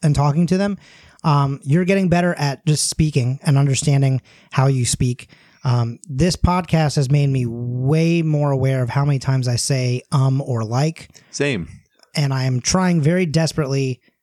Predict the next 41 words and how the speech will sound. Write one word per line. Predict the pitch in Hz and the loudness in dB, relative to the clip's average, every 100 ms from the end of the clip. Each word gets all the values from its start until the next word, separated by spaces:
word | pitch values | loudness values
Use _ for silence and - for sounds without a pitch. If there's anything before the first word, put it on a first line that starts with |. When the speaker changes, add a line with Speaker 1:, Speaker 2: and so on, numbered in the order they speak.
| _ | _
Speaker 1:
to | - | -2
get | 139 135 | 0 2
away | 131 135 | 0 -2
from | 117 107 | -4 -6
that. | 104 101 _ _ _ _ _ _ _ _ _ _ _ | -8 -10 _ _ _ _ _ _ _ _ _ _ _
It | - | -8
also | 151 170 165 185 | -2 -2 0 0
makes | 170 160 - | 0 -2 0
me | 156 | 0
aware | 143 139 139 139 - | 0 0 0 0 -4
of | 120 | -6
how | - 151 143 147 - _ | -2 -2 -2 -6 -12 _
badly | 160 151 151 151 147 143 - _ _ _ - | -2 -2 -2 -2 0 -2 -6 _ _ _ -2
my | 143 143 | 0 2
lips | 131 151 - - - - _ _ _ - | 2 0 -2 -6 -8 -8 _ _ _ -4
make | 139 143 | -2 -2
a | |
sound | 131 160 143 135 127 | -2 0 0 0 -2
when | 120 | -2
I, | 123 120 - _ | -2 -4 -10 _
you | - 131 | -4 -2
know, | 117 | -2
the, | 113 - _ _ - | -4 -6 _ _ -8
oh, | 127 | -6
I | 107 | -6
hate, | 101 123 | -8 -8
I | - 139 151 | -8 -10 -10
see, | 165 151 | -12 -12
and | 143 | -10
I | 139 | -10
just | 131 | -10
did | 139 131 | -12 -12
it, | 110 _ _ _ _ - | -16 _ _ _ _ -4
but | 151 | 0
I | |
hate | 135 165 170 | 0 0 -2
the | 156 | -2
sound | - 143 139 | 0 2 0
of, | 120 | 0
like, | 117 127 | -4 -4
lips | 127 - | -6 -6